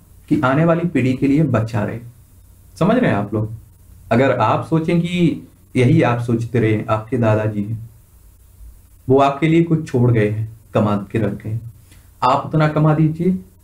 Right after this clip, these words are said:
कि आपके बच्चे खर्च करें। बच्चे अपना कर्तव्य निभाते हुए इतना रख जाएंगे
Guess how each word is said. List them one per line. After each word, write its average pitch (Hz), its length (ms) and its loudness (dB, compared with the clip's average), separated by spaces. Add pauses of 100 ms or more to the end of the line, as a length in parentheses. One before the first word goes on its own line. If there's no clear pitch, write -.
(320)
कि 117 100 -6
आपके 117 280 0
बच्चे 117 320 -2
खर्च - 280 -4
करें। - 140 -20 (440)
बच्चे 123 360 2
अपना 175 220 0
कर्तव्य 165 400 0
निभाते 160 340 2
हुए 160 160 4
इतना 131 260 0
रख 123 200 0
जाएंगे 120 340 -2